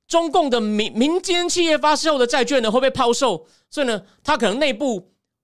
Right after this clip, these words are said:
自己先金融可能会先破产，因为他的内部其实那房地产企业，我说过他们的债券之前那个风险贴水，他们那个殖利率有变得多高，我前面节目都有讲过。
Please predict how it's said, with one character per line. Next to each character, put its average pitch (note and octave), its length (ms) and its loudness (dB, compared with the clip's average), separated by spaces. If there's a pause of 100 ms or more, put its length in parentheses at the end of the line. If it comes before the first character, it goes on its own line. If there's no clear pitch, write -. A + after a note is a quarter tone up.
自 - 360 -4
己 A3+ 140 -4
先 C4+ 240 -2
金 D4 220 -4
融 G3+ 160 2
可 G3 80 -2
能 E3+ 80 0
会 B3 100 2
先 B3+ 180 0
破 B3+ 160 4
产， F3 220 -2
因 A#3+ 60 0
为 C4 40 0
他 C#4+ 140 0
的 A#3+ 240 -2 (240)
内 C#4+ 160 -2
部 C4+ 100 -2
其 B3 120 0
实 C4 80 2
那 C#4 40 2
房 B3 160 -2
地 D4+ 80 -2
产 G#3+ 200 0
企 C#4 160 -2
业， A#3 200 0 (280)
我 F#3+ 80 -2
说 D4 160 0
过 D4 100 0
他 C4+ 80 0
们 C4 80 -2
的 A#3+ 60 -2
债 B3+ 180 0
券 B3+ 220 0
之 B3 100 -6
前 A3 160 0
那 B3 80 -2
个 G3+ 180 0 (220)
风 C#4+ 240 0
险 B3 240 -2
贴 B3+ 180 0
水， D#3+ 320 0 (520)
他 C#4 100 -2
们 C4+ 80 -2
那 C#4+ 60 0
个 A#3 100 0
殖 A3+ 220 -4
利 C#4+ 160 0
率 C#4+ 100 2
有 B3 100 2
变 C4 160 -2
得 A3+ 60 0
多 A#3+ 220 4
高， A#3+ 180 2
我 F#3 140 2
前 G#3 160 0
面 C4 100 2
节 A3+ 80 2
目 B3+ 140 2
都 B3+ 80 4
有 G#3+ 80 2
讲 D#3 180 -2
过。 F#3 260 2